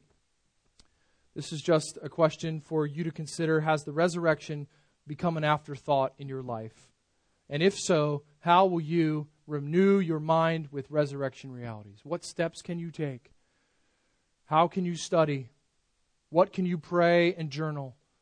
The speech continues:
that would help you consider these implications from First Corinthians fifteen, from Luke twenty-four, from Matthew twenty-eight, the glorious resurrection, First Peter one, verse three,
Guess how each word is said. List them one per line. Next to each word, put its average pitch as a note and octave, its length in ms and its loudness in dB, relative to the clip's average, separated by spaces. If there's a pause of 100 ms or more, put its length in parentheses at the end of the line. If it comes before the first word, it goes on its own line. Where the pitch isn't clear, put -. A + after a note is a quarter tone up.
(120)
that D#3+ 120 0
would D3 120 -6
help F3 340 2
you F3+ 140 -2
consider E3 520 -2
these D#3+ 320 -4
implications D3+ 720 -4
from C#3 160 -12
First F3+ 260 -2
Corinthians E3+ 300 -4
fifteen, D#3 520 -6
from C#3+ 240 -10 (260)
Luke E3+ 240 0
twenty-four, E3 560 -2
from D#3 180 -10
Matthew D#3 260 0
twenty-eight, D3+ 580 -8 (920)
the D3 60 -20
glorious D#3 380 -4
resurrection, C#3+ 680 -2
First D#3+ 240 -8
Peter D#3+ 220 -6
one, D3+ 440 -6 (120)
verse C#3+ 260 -8
three, B2+ 420 -10